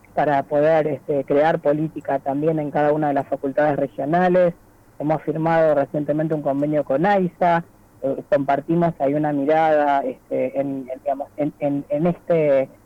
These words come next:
en este intento y en esta definición, más que intento de transversalizar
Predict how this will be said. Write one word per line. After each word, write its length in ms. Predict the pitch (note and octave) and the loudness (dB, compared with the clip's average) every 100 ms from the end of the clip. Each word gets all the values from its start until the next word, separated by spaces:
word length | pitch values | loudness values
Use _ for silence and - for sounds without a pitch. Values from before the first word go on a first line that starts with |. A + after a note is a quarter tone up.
| _ | _
en 80 | D#3 | -2
este 220 | E3 - | -2 -2
intento 680 | D#3 D#3 F3+ F3+ F3 E3 D#3 | -4 0 2 2 2 2 2
y 80 | C#3+ | 2
en 80 | |
esta 200 | D3 - | -2 0
definición, 760 | D3+ C3 C#3 C#3 - A3 F#3 C3+ | 0 0 -4 -4 -2 2 2 0
más 140 | C#3 C3 | -4 -4
que 100 | C#3 | -6
intento 400 | C3+ E3 E3 D#3 | 0 0 2 0
de 120 | C#3 | 0
transversalizar 840 | C#3 C3 C3+ - C#3 C3 E3 D#3+ | 0 -2 -4 -4 -6 -2 0 0